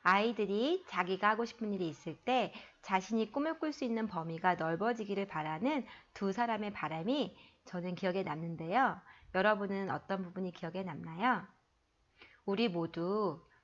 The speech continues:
행복해지기 위해서 양성평등한 사회가 될 수 있도록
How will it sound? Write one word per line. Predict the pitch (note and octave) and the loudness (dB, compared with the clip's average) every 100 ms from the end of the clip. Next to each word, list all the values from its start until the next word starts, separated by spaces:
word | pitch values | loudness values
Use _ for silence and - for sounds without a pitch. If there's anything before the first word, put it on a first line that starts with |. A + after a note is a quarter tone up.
| - | -8
행복해지기 | E4 F#4 F4+ - C4+ F3+ F3 E3+ | -2 -2 -2 -2 -2 -2 -6 -4
위해서 | D3+ D#3 D#3+ E3 F#3+ E3+ - - _ | -4 -6 -6 -2 0 -2 -6 -20 _
양성평등한 | F3 F3 C4 B3+ B3+ A3 G#3 | 0 2 0 0 -2 -2 -2
사회가 | B3 C4 A#3 | -2 -2 -2
될 | E3+ D3+ | -4 -4
수 | F#3 | -4
있도록 | D3 - F#3 D#4+ A#4 | -4 -2 4 4 4